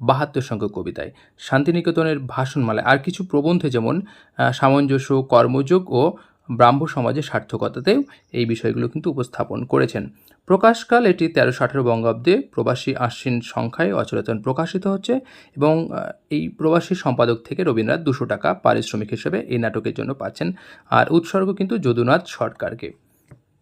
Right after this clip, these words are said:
আর অচলায়তনের নাট্য রূপান্তর, অচলায়তনের নাট্য রূপান্তর কিন্তু গুরু সকলেই জানেন।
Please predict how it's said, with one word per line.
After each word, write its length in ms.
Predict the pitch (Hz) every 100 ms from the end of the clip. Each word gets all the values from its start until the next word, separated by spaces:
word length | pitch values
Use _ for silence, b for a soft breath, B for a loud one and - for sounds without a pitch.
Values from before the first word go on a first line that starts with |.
| _ _ _ _ _ _ _ - _ _ _
আর 320 | - 120 120 127
অচলায়তনের 500 | 143 185 190 196 180
নাট্য 240 | 139 139
রূপান্তর, 400 | 151 165 175 220
অচলায়তনের 600 | 151 135 139 135 139 139
নাট্য 340 | 123 117 - 135
রূপান্তর 500 | 127 131 127 135 135
কিন্তু 220 | 139 160
গুরু 240 | 127 127
সকলেই 420 | 165 - - 120
জানেন। 320 | 143 147 170